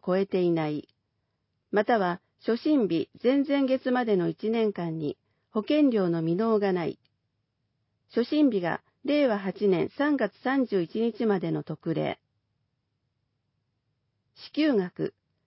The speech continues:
年額、一級九十七万六千百二十五円。二級、七十八万九百円。生計を維持している十八歳未満の子、十八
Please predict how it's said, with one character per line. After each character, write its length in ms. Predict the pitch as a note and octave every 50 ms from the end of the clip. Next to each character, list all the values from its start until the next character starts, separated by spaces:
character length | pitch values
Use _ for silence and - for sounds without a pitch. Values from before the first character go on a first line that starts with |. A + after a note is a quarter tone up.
| _ -
年 260 | - B3+ C#4 C#4 C4+
額、 440 | B3+ B3 A#3+ - - A3 G#3 - - _ _ _ _ _ _ _ _ _ _ _ _ _ _
一 160 | - G#3+ G3+ _ _ _
級 340 | - C4 B3+ A#3+ A3 G#3 - _ _ _ _ _ _ -
九 220 | - C#4+ D#4 D4+
十 220 | C#4+ B3 A3 G#3
七 280 | F#3+ F#3 F#3 F#3 G3 G3+
万 260 | A3 A3+ G#3+ G3+ F3
六 180 | E3 F3+ F3+ - -
千 200 | - C4+ B3+ A#3
百 280 | G#3 - F#3+ F#3 - A3
二 200 | A3 A#3+ B3 A3+
十 200 | - F#3+ E3+ D#3+
五 180 | - F3+ F3+ E3
円。 200 | - - - - _ _ _ _ _ _ _ _ _ _ _ _ _ _ _ _ _ _ _ -
二 140 | G3+ G#3 G3+
級、 400 | - - C4+ B3 A#3 G#3+ G3+ - _ _ _ _ _ _ _ _ _ _ _ _ _ _ _ -
七 280 | G3+ A3+ C4 D4 D#4
十 180 | D4 - A#3 G#3
八 280 | G3+ G3+ G3 - - G#3+
万 220 | A3 G#3+ G3 F3
九 220 | - - G#3+ G#3+
百 300 | G#3 - G#3 - - F#3
円。 180 | D#3+ - - - _ _ _ _ _ _ _ _ _ _ _ _ _ _ _ _ _ _ _ _ _ _ _ _ _ _ _ _ _ _ _ _ _ _ _ _
生 160 | - C#4+ D#4 D#4
計 260 | - - C#4+ D4 D4
を 120 | C#4+ C#4+
維 100 | D4 C4+
持 160 | F#4+ C4+ B3
し 80 | A#3 -
て 140 | - G3 F3+
い 80 | F3
る 160 | E3 E3 E3 -
十 220 | G#3 G3+ B3+ D4
八 180 | D4 C#4+ C#4+ C#4 _
歳 180 | - C4 B3 B3
未 180 | A#3+ B3 B3
満 220 | A#3+ A3+ G3 F3+ E3+
の 100 | E3 E3
子、 240 | _ - C#3+ - _ _ _ _ _ _ _ _ _ _ _ _ _
十 160 | - C4 D#4+
八 160 | D#4 D#4 E4